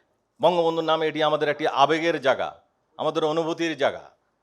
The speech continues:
পূর্বের বক্তারা বলেছেন, যখন এটি নিয়ে কথা হয়, বিভিন্ন ধরনের পত্রপত্রিকা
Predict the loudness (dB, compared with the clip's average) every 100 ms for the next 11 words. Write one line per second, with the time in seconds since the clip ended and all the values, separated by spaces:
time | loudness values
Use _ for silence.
0 | _ _ _ _ _ _ -10 0 2 2
1 | 2 2 4 2 4 2 0 -2 -2 0
2 | -2 -2 -2 -2 2 2 2 4 4 4
3 | 0 -12 _ _ _ -6 -2 0 2 2
4 | 2 0 0 -2 0 -4 -4 2 8